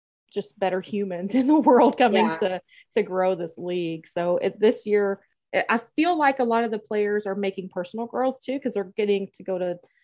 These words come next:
Speaker 1: teams that they want to go to. And they're, I've seen more international transfers than I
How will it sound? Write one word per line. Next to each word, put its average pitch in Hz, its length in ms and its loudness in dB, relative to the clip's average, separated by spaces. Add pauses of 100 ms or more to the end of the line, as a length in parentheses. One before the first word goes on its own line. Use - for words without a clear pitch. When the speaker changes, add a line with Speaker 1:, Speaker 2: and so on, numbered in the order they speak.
(180)
Speaker 1:
teams 208 260 0
that 202 120 -2
they 180 120 -4
want 196 300 -6
to 202 60 -6
go 196 200 -2
to. 196 380 0
And 185 100 -8
they're, 175 180 -4 (480)
I've 196 140 -2
seen 202 220 -2
more 190 160 -2
international 175 560 -4
transfers 196 680 -6
than 196 140 -12
I 180 240 -8